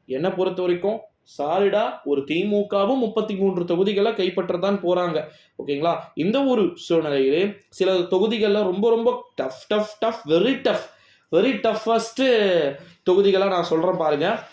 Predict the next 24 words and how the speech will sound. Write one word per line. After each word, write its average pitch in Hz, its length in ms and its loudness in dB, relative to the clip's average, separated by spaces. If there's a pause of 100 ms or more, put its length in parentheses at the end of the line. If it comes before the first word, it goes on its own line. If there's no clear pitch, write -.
(120)
ராமநாதபுரம் 208 680 2
எடுத்துக்கோங்க. 160 440 0
இப்ப 143 180 -2
ராமநாதபுரத்துலலாம் 208 880 2
வந்து 208 60 2
பாத்தீங்கன்னா 185 600 0 (340)
கடைசி 208 440 0
வரைக்குமே, 226 360 2 (420)
ஆ, 139 520 -6
ஒரு 151 260 4
மணி 247 180 2
வரைக்கும் 240 280 2
கூட 254 160 4
ரிசல்ட்ஸ் 220 400 4
ஓடலாம். 180 380 2 (360)
பொறுமையா 170 420 4
ஓட்டு 175 340 2
எண்ணி, 170 340 0
இ 170 40 -4
வி 170 60 -2
எம் 170 160 2
மிஷின்ஸ்ல 160 380 -4
பிரச்சனை 160 360 -4
ஏற்பட்டு, 175 680 0